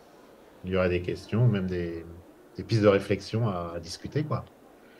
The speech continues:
Mais bon, euh, juste, euh, pour répéter un petit peu ce que j'ai dit l'autre jour, hein,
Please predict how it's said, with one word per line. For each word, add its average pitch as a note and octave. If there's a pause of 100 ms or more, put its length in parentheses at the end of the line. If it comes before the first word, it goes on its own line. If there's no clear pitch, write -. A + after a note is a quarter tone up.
(1040)
Mais G#2
bon, G#2+
euh, G#2
juste, B2
euh, G#2
pour G2+
répéter A2
un A2
petit G2+
peu A2
ce G#2+
que G2+
j'ai F#2+
dit F#2+
l'autre F#2+
jour, A2+
hein, F#2+